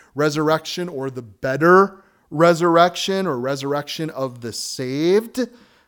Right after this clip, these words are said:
okay, there's four stages that come around that first resurrection. You guys know that Jesus was resurrected, right? That would be the first one that we see that comes into that resurrection to life.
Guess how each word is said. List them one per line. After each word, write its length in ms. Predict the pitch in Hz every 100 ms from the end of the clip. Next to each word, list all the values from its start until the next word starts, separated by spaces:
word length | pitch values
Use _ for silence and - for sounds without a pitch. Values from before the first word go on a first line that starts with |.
| _ -
okay, 140 | 165
there's 240 | 170 139 -
four 240 | 165 175
stages 840 | 165 - 170 185 196 139 131 123
that 100 | 135
come 260 | 120 151 147
around 800 | 139 131 139 170 165 139 131 135 _ _
that 260 | - 127 -
first 300 | 147 143 -
resurrection. 1040 | 123 131 131 127 120 135 - - 98 98 _ _ _ _ _
You 100 | 123
guys 160 | 143 131
know 120 | 151
that 180 | 147 123
Jesus 720 | 113 127 185 208 139 110 -
was 160 | 113
resurrected, 580 | 117 113 107 101 95 _
right? 340 | 98 104 156 151
That 140 | 123
would 100 | 139
be 80 | 143
the 80 | 139
first 400 | - 180 180 165
one 160 | 156
that 120 | 147 127
we 80 |
see 540 | 131 - - 190 131 127 _ _
that 160 | - 127
comes 320 | - 151 135
into 160 | 151 143
that 160 | 127
resurrection 920 | 120 135 131 127 135 147 - 123 120 117 _ _ _ -
to 160 | 156
life. 520 | 127 120 135 123 -